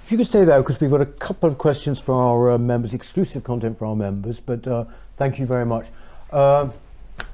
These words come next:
that's it for this week. We shall be back, as usual, uh, next week. So, in the meantime, have a good week, won't you?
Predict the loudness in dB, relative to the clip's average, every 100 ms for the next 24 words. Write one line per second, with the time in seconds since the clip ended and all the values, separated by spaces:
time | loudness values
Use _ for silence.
0 | -6 -6 -4 -6 0 2 2 0 -2 -2
1 | -2 -2 -2 -8 -6 -6 -4 -6 -2 -4
2 | -4 -4 -4 2 2 2 -2 -10 -16 -20
3 | -16 -6 -4 -2 -4 -8 -16 -12 -12 -12
4 | -16 -8 -8 -8 -14 0 4 4 4 2
5 | 0 -2 -2 -4 -6 -10 -10 -10 -14 -14
6 | -16 -18